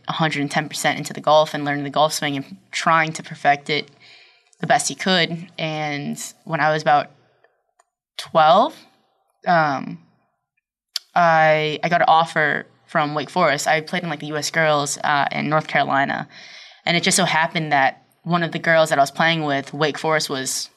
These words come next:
watching her. And, like, I'm twelve. I think I'm in, like, seventh or eighth grade. <laughs> And so I, I,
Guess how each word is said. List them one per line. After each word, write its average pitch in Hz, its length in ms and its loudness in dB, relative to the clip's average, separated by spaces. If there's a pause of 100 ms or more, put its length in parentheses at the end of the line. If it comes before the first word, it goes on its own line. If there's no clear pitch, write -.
watching 143 340 0
her. 185 420 2 (400)
And, 170 100 -8
like, - 80 -10
I'm 165 100 0
twelve. - 360 4
I 151 60 0
think 180 140 -4
I'm 170 100 0
in, 160 60 -4
like, 139 200 -4
seventh 151 380 -2
or - 100 -8
eighth 143 220 -8
grade. 139 340 -4 (500)
<laughs> - 100 -4 (1080)
And 175 180 0
so 156 600 2 (380)
I, 165 180 4
I, 165 180 0